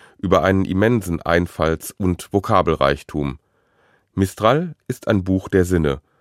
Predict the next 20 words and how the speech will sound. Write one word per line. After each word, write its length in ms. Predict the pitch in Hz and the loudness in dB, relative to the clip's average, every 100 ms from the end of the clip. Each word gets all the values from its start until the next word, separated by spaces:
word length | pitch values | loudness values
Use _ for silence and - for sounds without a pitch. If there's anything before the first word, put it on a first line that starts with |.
| _ _ _ _ | _ _ _ _
Die 80 | 92 | -8
Farben, 600 | - 110 113 101 73 67 - _ _ - | -6 0 0 0 -2 -8 -14 _ _ -6
die 200 | 85 80 | -4 -4
Blaumalerei 1000 | - 85 87 104 85 82 80 76 80 80 | 0 2 4 4 4 2 2 2 2 2
des 200 | 78 - | -2 -4
Himmels, 500 | 101 78 71 - - | -2 -2 -4 -10 -10
wie 200 | 80 78 | -6 -6
Borelli 480 | - 76 78 87 104 | -2 0 0 0 -2
es 180 | 76 - | -2 -2
ausdrückt, 560 | 80 - - 76 - - - - - | -2 -2 -8 -8 -8 -20 -20 -20 -2
die 120 | 95 | -2
Schwüle 440 | 87 - 113 143 113 | 0 -2 -2 0 0
vor 220 | - 95 | 0 0
einem 200 | 95 92 | 0 0
Gewitter, 480 | 85 101 - 78 69 - - | -2 -2 0 -2 -2 -10 -8
die 180 | 90 90 | -2 0
senkende 580 | 78 92 113 113 101 85 | 2 2 2 2 0 0
Sonne 340 | 87 95 95 | 2 2 2
im 140 | 67 | 0
Sommer, 420 | 80 92 95 92 | 0 2 2 2